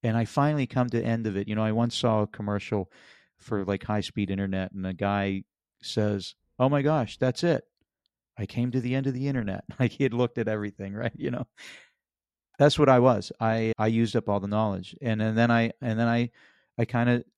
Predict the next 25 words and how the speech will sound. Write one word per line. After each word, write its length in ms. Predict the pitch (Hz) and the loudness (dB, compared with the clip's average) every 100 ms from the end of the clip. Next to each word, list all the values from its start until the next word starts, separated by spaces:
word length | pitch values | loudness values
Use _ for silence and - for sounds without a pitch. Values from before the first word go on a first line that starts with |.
| - | -4
I, 160 | 110 - - | -4 -4 -4
I 80 | 107 | 0
did 200 | 127 120 | 2 2
a 40 | |
self-evaluation. 1120 | - 123 113 - 107 107 104 110 113 - 104 - _ _ _ _ _ _ _ _ _ _ _ _ _ - | 0 0 0 0 -2 0 0 0 -2 -8 -16 -18 _ _ _ _ _ _ _ _ _ _ _ _ _ 2
Now, 140 | 117 | 6
I, 260 | 131 143 - - - - | 6 4 2 -10 -20 0
while 300 | 123 131 160 | 6 8 10
I 100 | 160 | 8
was 240 | 123 104 95 | 8 4 2
there, 340 | 120 123 98 | 4 6 4
on 140 | 98 104 | 0 -4
top 280 | 127 127 | -2 0
of 140 | 135 104 | 0 2
all 160 | 107 | 0
the 100 | 120 | 2
horror, 320 | 117 110 98 101 | 2 2 0 -2
on 140 | 104 | -4
top 220 | - 113 | -2 -2
of 100 | 110 | -2
all 200 | - 107 | -2 -2
the 60 | 107 | -2
pain, 580 | - 113 113 98 90 110 _ _ _ _ | -4 -4 -2 -4 -8 -16 _ _ _ _
I 260 | 113 123 143 | -2 0 0
was 500 | 117 113 104 92 | 2 2 0 -4